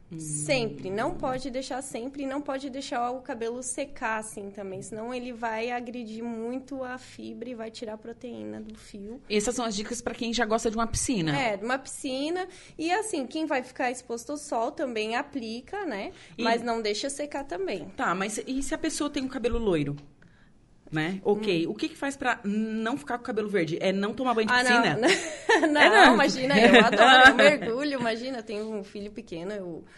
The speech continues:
Speaker 2: mergulho com eles ali. Então, eu faço isso, eu uso sempre o creme. Ou esse uso obrigatório ou um outro que tenha U V, porque daí a proteção, ele já cria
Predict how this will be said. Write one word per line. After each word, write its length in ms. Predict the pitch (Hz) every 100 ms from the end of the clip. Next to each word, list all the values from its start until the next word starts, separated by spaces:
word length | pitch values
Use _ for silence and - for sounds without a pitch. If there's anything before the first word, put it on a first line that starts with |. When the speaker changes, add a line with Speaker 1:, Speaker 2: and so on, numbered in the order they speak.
| - - -
Speaker 2:
mergulho 540 | 196 196 175 220 214
com 160 | 214 196
eles 320 | 190 214 214
ali. 260 | 214 220 214 - - -
Então, 380 | 262 285 262 214
eu 100 | 262
faço 400 | 247 262 285 381
isso, 300 | 277 208 -
eu 100 | 214
uso 240 | 226 233 277
sempre 400 | 277 240 240 320
o 40 |
creme. 400 | 403 269 185 175 - - _ - - -
Ou 200 | 185 196
esse 280 | 202 202
uso 180 | 226 214
obrigatório 640 | 226 240 269 277 220 226 262
ou 80 |
um 220 | 285 320 240
outro 280 | 220 220
que 120 | 294 320
tenha 360 | 262 226 302
U 120 | 302
V, 260 | 370 294 180
porque 240 | - -
daí 160 | 214 214
a 80 | 233
proteção, 600 | 277 190 240 240 254 269
ele 140 | 247
já 180 | 247 247
cria 360 | 240 269 294